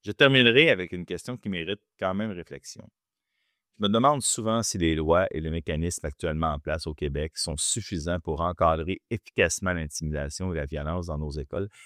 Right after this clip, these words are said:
et répondre aux attentes des élèves, de leurs parents, du personnel, du ministère, du protecteur de l'élève, et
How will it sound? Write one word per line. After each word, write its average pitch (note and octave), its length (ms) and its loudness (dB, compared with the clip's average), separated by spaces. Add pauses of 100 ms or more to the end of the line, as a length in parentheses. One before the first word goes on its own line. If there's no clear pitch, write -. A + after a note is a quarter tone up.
(200)
et B2 160 6
répondre A2+ 420 6
aux D#2 120 -2
attentes F#2+ 340 0
des D#2+ 240 0
élèves, E2 540 -2
de D#2 60 -10
leurs D2+ 260 -12
parents, D#2 480 0
du - 220 -10
personnel, D#2+ 840 -4
du D2 140 -14
ministère, A#2 680 4
du - 100 -16
protecteur F#2 540 2
de E2+ 100 0
l'élève, E2 520 -4
et D2 60 -16